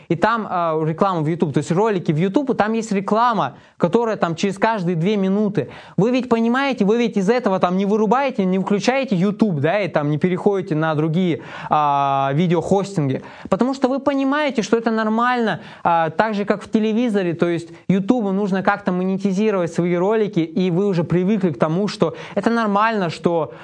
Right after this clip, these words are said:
а, ролики и YouTube вот так вот монетизируют, э, монетизируют. Ну, такая у него мо-, модель монетизации, точнее.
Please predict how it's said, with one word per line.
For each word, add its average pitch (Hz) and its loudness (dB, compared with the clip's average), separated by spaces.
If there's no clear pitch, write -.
а, 139 2
ролики 202 2
и 156 0
YouTube 170 -2
вот 156 -2
так 170 2
вот 156 -4
монетизируют, 156 0
э, 131 0
монетизируют. 151 0
Ну, 156 -2
такая 180 0
у 160 -4
него 151 -2
мо-, 139 -2
модель 165 0
монетизации, 143 0
точнее. - -10